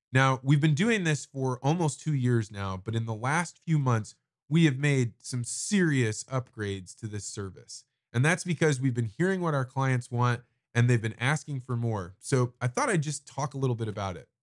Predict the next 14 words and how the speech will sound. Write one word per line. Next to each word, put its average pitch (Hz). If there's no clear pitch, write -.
When 175
we 214
first 302
started 147
these 117
legacy 120
interviews, 113
we 120
did 180
them 196
almost 180
exclusively 147
over 131
Zoom. 180